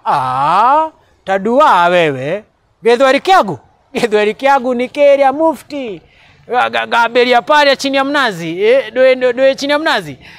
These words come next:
Goka na githweri kyangu, goka nakĩo, eh, after retirement, gacoka gĩcagi. Gĩcagi gatukanĩrwo. <laughs> Lakini githweri kyangu? Ah, kimehaisha meri.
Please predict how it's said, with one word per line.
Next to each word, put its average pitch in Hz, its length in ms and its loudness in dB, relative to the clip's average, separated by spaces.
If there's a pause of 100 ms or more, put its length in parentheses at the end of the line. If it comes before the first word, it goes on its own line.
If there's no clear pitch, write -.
(240)
Goka 262 360 2
na 277 140 0
githweri 277 440 2
kyangu, 339 760 2
goka 330 320 2
nakĩo, 330 800 0 (400)
eh, 277 560 0
after 302 300 0
retirement, 285 720 0
gacoka 247 400 -2
gĩcagi. 220 640 0
Gĩcagi 269 540 -2
gatukanĩrwo. 220 920 -2 (420)
<laughs> 277 460 -6
Lakini 302 400 -2
githweri 330 320 2
kyangu? 214 440 -2 (160)
Ah, 175 560 0 (300)
kimehaisha 220 1000 -4
meri. 214 960 -4